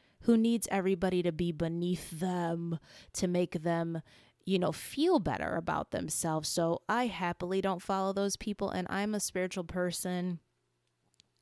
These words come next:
and I don't gaslight because I'm an empath. And they were claiming to be empaths. I'm like, "Empaths where?" You know, it's one thing to be blunt. I'm very blunt, but I'm not gonna tell one of my clients, I would never tell one of my clients, "You know what?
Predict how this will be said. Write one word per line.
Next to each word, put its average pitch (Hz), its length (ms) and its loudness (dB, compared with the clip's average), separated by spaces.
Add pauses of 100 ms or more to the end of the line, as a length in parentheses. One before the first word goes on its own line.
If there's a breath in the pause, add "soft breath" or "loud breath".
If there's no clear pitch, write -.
(200)
and 185 200 -2
I 175 300 0
don't 165 420 -2 (760)
gaslight 165 800 -2 (240)
because 175 520 0 (120)
I'm 165 300 -4
an 165 80 0
empath. 170 400 -2
And 175 100 0
they 233 80 4
were 254 100 4
claiming 220 360 2
to 202 60 2
be 185 160 2
empaths. 180 520 2
I'm 180 80 0
like, 175 160 -2
"Empaths 220 540 0
where?" 170 480 -2 (720 soft breath)
You 175 140 6
know, 185 240 6
it's 196 200 2
one 226 200 -2
thing 262 200 0
to 208 60 2
be 185 100 4
blunt. 156 500 -2
I'm 185 140 0
very 175 240 4
blunt, - 500 -6
but 185 80 4
I'm 196 140 2
not 214 180 0
gonna 214 200 -2
tell 170 480 0
one 170 240 0
of 160 160 0
my 156 180 -4
clients, 165 640 -6
I 180 120 0
would 165 180 2
never 175 640 0
tell 165 260 0
one 160 180 2
of 156 60 -2
my 151 160 -4
clients, 147 440 -8
"You 214 80 0
know 254 120 0
what? 240 280 -2